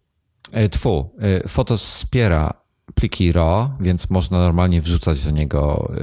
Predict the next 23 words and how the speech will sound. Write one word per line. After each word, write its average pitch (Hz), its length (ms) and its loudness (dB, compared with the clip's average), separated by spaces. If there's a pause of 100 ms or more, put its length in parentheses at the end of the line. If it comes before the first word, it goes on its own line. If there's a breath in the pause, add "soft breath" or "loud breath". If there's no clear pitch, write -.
(180)
y, - 140 -6
pliki 80 320 -2
raw, 90 160 2 (200)
one 78 140 0
zostaną 76 380 -2
za-, 76 160 -4 (240)
za-, 78 240 0 (160)
jeżeli 90 360 0
korzystacie 85 440 0
z 82 40 0
iClouda, 92 460 2
to 82 160 0
zostaną, 76 640 2 (440 loud breath)
y, 82 360 0
wrzucone 85 500 -2
do 80 80 0
chmury, 113 400 0
pojawią 87 380 2
się 82 140 -4
na 78 60 0
innych 85 280 2
urządzeniach. 98 720 2 (500 loud breath)
Y, 87 640 2